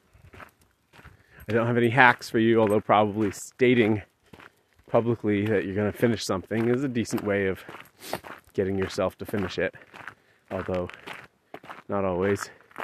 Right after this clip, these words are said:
Having external commitments can be helpful, but also I think just the awareness that you're probably doing it again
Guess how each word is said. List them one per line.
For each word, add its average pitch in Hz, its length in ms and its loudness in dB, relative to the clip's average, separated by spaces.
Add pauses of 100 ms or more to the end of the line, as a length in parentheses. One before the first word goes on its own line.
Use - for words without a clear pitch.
(340)
Having 107 420 -2
external 123 380 2
commitments 127 580 2 (160)
can 117 140 -4
be 113 100 2
helpful, 120 460 4 (920)
but 120 120 4
also 120 380 6
I 110 80 4
think 120 240 2
just - 300 2
the 107 120 -2 (320)
awareness 117 760 6
that 104 280 0 (640)
you're 113 120 -8
probably 107 400 0
doing 120 320 4
it 127 80 4
again 131 340 4